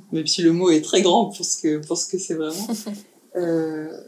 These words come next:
amène vraiment à quelque chose de magnifique parce que justement, ça amène à voir le, ça amène à voir le bon Dieu dans autre chose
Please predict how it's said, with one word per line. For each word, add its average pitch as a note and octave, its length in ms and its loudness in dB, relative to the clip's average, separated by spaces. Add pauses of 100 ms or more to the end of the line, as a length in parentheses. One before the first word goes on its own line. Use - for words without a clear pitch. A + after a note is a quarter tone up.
(800)
amène G#3 280 4
vraiment A3+ 300 4
à A3+ 80 2
quelque G#3 160 -2
chose G#3 140 0
de G#3 60 6
magnifique G3 380 2
parce F#3+ 140 -4
que G3 100 -4
justement, A3+ 380 -4
ça G3+ 240 0
amène G#3 320 0
à G3 80 -2
voir G3 260 -8
le, F#3 560 -4
ça G3 200 -6
amène G3 220 0
à G3 40 0
voir G3+ 140 2
le G3 60 4
bon F#3 200 0
Dieu G#3 320 2 (1600)
dans G3+ 400 4
autre G#3+ 320 6
chose A#3+ 440 0